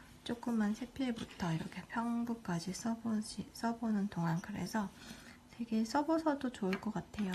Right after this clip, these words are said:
애기랑 같이 미술놀이 하기도 괜찮고, 뭐 궁금하신 분들은 뭐 사이트에서도 시킬 수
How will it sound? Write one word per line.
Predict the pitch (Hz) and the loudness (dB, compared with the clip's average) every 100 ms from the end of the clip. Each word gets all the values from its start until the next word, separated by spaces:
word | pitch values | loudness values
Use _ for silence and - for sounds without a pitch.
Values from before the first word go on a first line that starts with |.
| 185 | 2
애기랑 | 185 190 190 180 | 0 2 2 2
같이 | 190 170 - 175 | 0 -2 -4 -2
미술놀이 | 175 - 190 185 185 | -2 0 2 2 2
하기도 | 214 240 247 240 226 208 208 | 0 -2 -2 -4 0 2 2
괜찮고, | 202 165 - 175 202 - 202 - - - - - - - - - - - - - - - - - | 2 0 2 0 0 0 -2 -2 -14 -20 -20 -20 -20 -20 -20 -20 -20 -20 -20 -18 -18 -18 -10 -4
뭐 | 202 | 0
궁금하신 | 202 202 214 226 220 220 214 | 4 6 6 6 4 4 4
분들은 | 185 185 185 240 254 | 4 4 2 2 2
뭐 | 190 | 0
사이트에서도 | - 269 302 - 262 254 247 233 208 214 | 2 2 2 0 -2 0 0 2 2 2
시킬 | - - 247 | -2 -4 -4
수 | 240 - 214 202 196 196 190 | -4 -4 0 0 0 0 -2